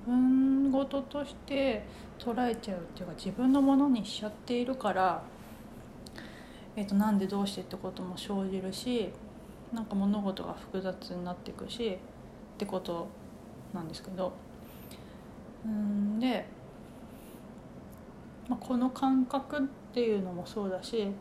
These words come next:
まあ、全ての気づきですよね。見えるとか聞こえるもそうだし、例えば目の前の、目の前に人が通ったっていうことも単なるそう気づきでしかないわけですよね。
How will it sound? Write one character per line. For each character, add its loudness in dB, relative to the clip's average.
ま -4
あ、 -
全 0
て -2
の -2
気 -4
づ -2
き -4
で -2
す -10
よ -6
ね。 -2
見 0
え 2
る -2
と -10
か -10
聞 -12
こ -2
え 0
る -2
も -6
そ -10
う -8
だ -12
し、 -10
例 0
え -2
ば -4
目 0
の 0
前 4
の、 0
目 0
の 4
前 6
に 0
人 -6
が -2
通 -4
っ 4
た 2
っ -2
て -6
い -6
う -8
こ -4
と -4
も -2
単 4
な 0
る -6
そ 2
う 0
気 -4
づ 0
き -2
で 0
し -8
か -10
な -6
い -8
わ -10
け -10
で -10
す -14
よ -10
ね。 -10